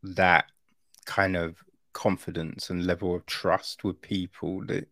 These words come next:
you know, you don't necessarily know as well as, you know,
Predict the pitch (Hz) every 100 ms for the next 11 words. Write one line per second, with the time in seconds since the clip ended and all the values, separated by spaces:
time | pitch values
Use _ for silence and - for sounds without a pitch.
0 | _ - - - 139 139 98 90 101 90
1 | 113 104 98 101 92 104 - 101 92 90
2 | 87 87 90 - _ _ _ _ 92 95
3 | 95 92 85 85 92 - 107 90 - 98
4 | 92 87 85 82 82 - - _ _ 104
5 | 87